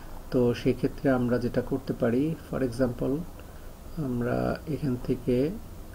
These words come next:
section break দিয়ে পরবর্তী পেজে আমরা চলে আসব।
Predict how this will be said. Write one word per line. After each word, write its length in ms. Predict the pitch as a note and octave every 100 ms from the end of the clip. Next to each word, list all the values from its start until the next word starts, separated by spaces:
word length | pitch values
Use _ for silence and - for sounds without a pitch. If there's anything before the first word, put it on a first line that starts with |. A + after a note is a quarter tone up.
| - - -
section 520 | - C3+ B2 - C3
break 260 | B2 B2 A#2 - A#2+
দিয়ে 220 | A#2+ C#3
পরবর্তী 500 | - B2 A#2 A#2+ C3
পেজে 300 | C3 A#2 B2
আমরা 180 | A2+ A2+
চলে 240 | C3 A2+
আসব। 340 | A2+ A2+ C3+